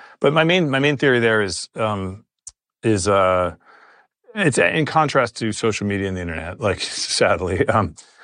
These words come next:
'cause I think a lot of social media has not, and I mean, I write about it in the book, I don't think we're in a great spot on the internet today, j-, and for a whole bunch of reasons. Um, but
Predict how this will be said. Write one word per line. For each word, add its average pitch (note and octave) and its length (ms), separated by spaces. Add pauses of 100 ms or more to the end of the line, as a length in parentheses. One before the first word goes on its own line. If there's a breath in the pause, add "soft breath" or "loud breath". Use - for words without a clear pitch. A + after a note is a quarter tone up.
(160 loud breath)
'cause A2 140
I G#2+ 100
think G2 260 (100)
a A#2+ 80
lot G#2+ 140
of G2+ 80
social G#2+ 240
media F#2+ 220
has F2 180
not, F#2+ 320
and G2 200
I - 20
mean, F2 140
I E2+ 40
write F2 140
about F2+ 100
it - 20
in F#2+ 60
the G#2 40
book, A#2+ 260
I F#2 80
don't F2 240 (100)
think - 280
we're G2+ 100
in F#2+ 60
a F2+ 60
great F#2 180
spot B2+ 260
on G2+ 80
the F#2+ 60
internet F#2 240
today, F#2+ 340 (200)
j-, - 140 (120)
and G2+ 220
for G#2 100
a F#2 40
whole G#2 120
bunch A#2 240
of G2 60
reasons. F2+ 340
Um, G2 400 (960)
but G2 300